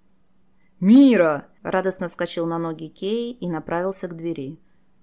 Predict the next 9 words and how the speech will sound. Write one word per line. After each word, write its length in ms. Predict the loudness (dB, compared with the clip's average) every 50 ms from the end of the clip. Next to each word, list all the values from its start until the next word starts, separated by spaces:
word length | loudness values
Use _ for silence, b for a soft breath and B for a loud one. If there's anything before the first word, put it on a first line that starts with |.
| _ _ _ _ _ -6
«Подожди, 580 | -4 0 2 2 2 2 0 -4 -4 -4 -4
Кей!» 640 | -6 -8 -6 -4 -4 -4 -4 -4 -8 -10 -14 -18 _ _ _ _ _ _ _ _ _ _ _
опустила 560 | -16 -12 -10 -10 -10 -10 -8 -10 -8 -8 -8
в 80 | -10 -10
пол 220 | -6 -6 -6 -6
свои 280 | -6 -8 -8 -8 -8 -8
темные 440 | -8 -8 -6 -6 -6 -6 -6 -6
глаза 360 | -6 -6 -8 -8 -8 -8 -10 -10
ведьма. 520 | -10 -12 -14 -12 -12 -12 -12 -12 -14 -18